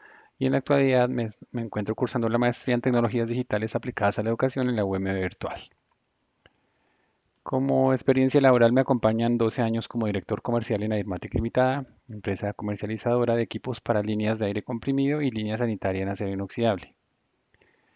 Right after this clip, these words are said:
Dos años como director de producto en Micro Pneumatics, multinacional argentina comercializadora de equipos para la automatización industrial.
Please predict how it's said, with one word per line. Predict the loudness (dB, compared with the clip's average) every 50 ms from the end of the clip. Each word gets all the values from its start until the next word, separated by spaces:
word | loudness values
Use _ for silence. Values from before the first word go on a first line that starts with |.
| _ _ _ _ -6
Dos | -4 -2 0
años | 0 0 0 -2 -4
como | -6 -4 -4 -2
director | -2 -2 -4 -4 -4 -6 -6
de | -6 -6
producto | -4 -2 -2 -2 -2 -2 -2 -2
en | 0 0 -2
Micro | -2 -4 -4 -4 -2
Pneumatics, | -2 0 0 0 0 -2 -4 -6 -6 -10 -20 -20 _ _ _ _
multinacional | -6 -6 -6 -4 -4 -4 -2 -2 -2 -2 -2 0 0
argentina | 0 0 -2 -2 -2 -2 -2 0 0 0 0 -2
comercializadora | -2 -4 -4 -4 -4 -2 -4 -4 -4 -2 -2 0 2 2 2 2
de | 0 -2
equipos | -2 -6 -4 -2 -2 -2 -2 -4
para | -4 -2 0
la | 0
automatización | 0 -2 -2 -4 -4 -4 -6 -6 -6 -6 -6 -6 -6 -4 -4
industrial. | -4 -6 -6 -4 -4 -4 -4 -4